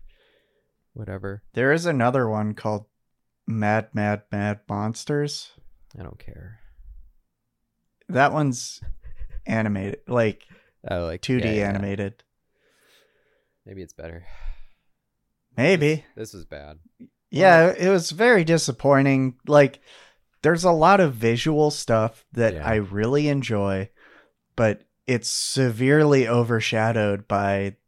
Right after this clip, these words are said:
Speaker 2: the writing just being absolutely terrible.
Speaker 1: Exactly. So, if we could save people by not being, not being sucked into the allure of watching this, 'cause we, we watched,
Speaker 2: Yeah.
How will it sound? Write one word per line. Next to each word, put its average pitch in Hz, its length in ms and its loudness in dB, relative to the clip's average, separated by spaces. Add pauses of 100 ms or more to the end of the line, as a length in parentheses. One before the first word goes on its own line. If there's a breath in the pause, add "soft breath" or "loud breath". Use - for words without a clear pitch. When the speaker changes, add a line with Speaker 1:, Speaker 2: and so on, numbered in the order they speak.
Speaker 2:
the 117 100 0
writing 104 560 -2
just - 260 -10
being 101 420 -6 (360)
absolutely 110 720 -4
terrible. 139 640 -4 (340)
Speaker 1:
Exactly. 73 760 -4
So, 117 280 6 (400 soft breath)
if 107 80 -4
we 135 80 0
could 143 140 -4
save 90 340 -2
people 80 240 -2
by 76 400 -4 (320)
not 80 280 -4
being, 80 340 -6 (100)
not 85 220 -6
being 80 180 -6
sucked - 300 -8
into 73 600 -8 (120)
the 78 80 -4
allure 69 320 -4
of 65 120 -8
watching 71 400 -8
this, 76 300 -18 (280)
'cause 107 100 -8
we, 123 120 2
we 117 220 -2
watched, 104 200 2
Speaker 2:
Yeah. 117 280 4